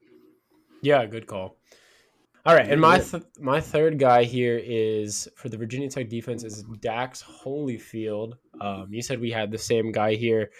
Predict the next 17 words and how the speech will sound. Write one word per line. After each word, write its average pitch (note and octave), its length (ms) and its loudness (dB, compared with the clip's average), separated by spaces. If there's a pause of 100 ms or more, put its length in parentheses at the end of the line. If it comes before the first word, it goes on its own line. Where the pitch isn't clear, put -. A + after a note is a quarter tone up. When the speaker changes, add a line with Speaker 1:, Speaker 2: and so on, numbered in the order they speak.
(400)
Speaker 1:
He - 120 2
Speaker 2:
We G#3 80 8
do. A3 80 12
Speaker 1:
is, F3+ 400 6 (120)
he's D#3 220 0
sitting E3 280 4
in C#3 100 4
the, C3+ 440 6
the C#3 80 0
middle D3 300 6
level, C3 380 6
a - 20 6
linebacker, B2 920 6
wears C3 340 4
number A2+ 200 -2
four. A2+ 500 0 (360)
Um, G#2+ 400 0